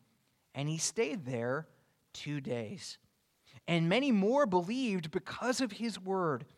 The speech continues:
They said to the woman, "It is no longer because of what you have said that we believe, for we have heard for ourselves, and we know that this indeed is the Savior of the world." This is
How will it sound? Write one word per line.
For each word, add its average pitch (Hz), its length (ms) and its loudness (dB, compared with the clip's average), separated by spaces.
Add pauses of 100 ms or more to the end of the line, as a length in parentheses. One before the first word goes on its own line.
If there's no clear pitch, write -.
(360)
They 185 140 6
said 240 260 6
to 226 80 2
the 202 100 4
woman, 208 360 6 (200)
"It 196 100 0
is 202 180 6
no 208 120 6
longer 277 400 8
because 226 460 6
of 180 120 4
what 180 220 6 (180)
you 294 260 6
have 294 180 8
said 196 300 6
that 165 140 -2
we 185 180 0
believe, 147 520 -2 (220)
for 175 100 0
we 254 280 0
have 190 260 2
heard 285 460 0
for 269 180 2
ourselves, 226 800 6 (260)
and 214 180 2
we 208 140 2
know 233 600 6 (180)
that 196 260 0
this 262 360 4
indeed 233 760 0
is 202 240 2
the 175 140 0
Savior 220 840 6 (340)
of 143 200 0
the 151 100 2
world." 120 600 -2 (1300)
This 151 260 -4
is 131 520 -2